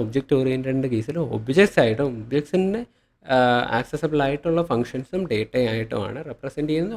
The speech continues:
ഒബ്ജക്ട്സ് തമ്മിലാണ് കമ്മ്യൂണിക്കേറ്റ് ചെയ്യാറ്. അപ്പോൾ ഇതാണ് ഒരു ഒബ്ജക്റ്റ് ഓറിയന്റഡ് ലാംഗ്വേജ് പ്രൊസീജിയർ ഓറിയന്റഡ് ലാംഗ്വേജും തമ്മിലുള്ള പ്രധാന വ്യത്യാസം. ഇനി Java എന്ന് പറയുന്ന ലാംഗ്വേജ് already ഞാൻ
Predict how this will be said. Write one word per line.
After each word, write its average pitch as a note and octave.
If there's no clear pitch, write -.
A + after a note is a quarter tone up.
ഒബ്ജക്ട്സ് C4
തമ്മിലാണ് D3+
കമ്മ്യൂണിക്കേറ്റ് A2+
ചെയ്യാറ്. A2
അപ്പോൾ A#3+
ഇതാണ് G3
ഒരു E3
ഒബ്ജക്റ്റ് F#3
ഓറിയന്റഡ് F#3
ലാംഗ്വേജ് G#2+
പ്രൊസീജിയർ D#3
ഓറിയന്റഡ് B2+
ലാംഗ്വേജും G#2+
തമ്മിലുള്ള G#2+
പ്രധാന F3+
വ്യത്യാസം. -
ഇനി G#3+
Java D#3+
എന്ന് G3
പറയുന്ന F3+
ലാംഗ്വേജ് D#3
already D3
ഞാൻ D#3